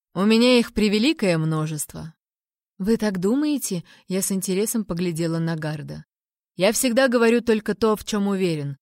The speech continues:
подмигнул барон. «Кстати, мы ещё можем утереть нос сплетникам, если ваш аметист закончил свою клоунаду и к нему вернулась совесть». «Ты готов?» обратился Фьер к жеребцу,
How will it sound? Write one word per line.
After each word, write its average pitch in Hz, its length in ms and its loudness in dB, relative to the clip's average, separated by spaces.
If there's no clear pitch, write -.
подмигнул 196 560 0
барон. 165 480 -4
«Кстати, 220 440 0
мы 180 180 0
ещё 254 220 0
можем 240 340 2
утереть 220 480 0
нос 214 180 0
сплетникам, 214 760 -4
если 208 340 2
ваш 214 340 2
аметист 202 480 -2
закончил 196 560 -2
свою 180 360 -2
клоунаду 180 680 -2
и 208 100 0
к 202 80 -6
нему 214 240 2
вернулась 196 560 0
совесть». 160 580 -6
«Ты 208 80 -4
готов?» 208 520 2
обратился 185 720 -2
Фьер 190 340 -2
к 165 80 -10
жеребцу, 175 640 -4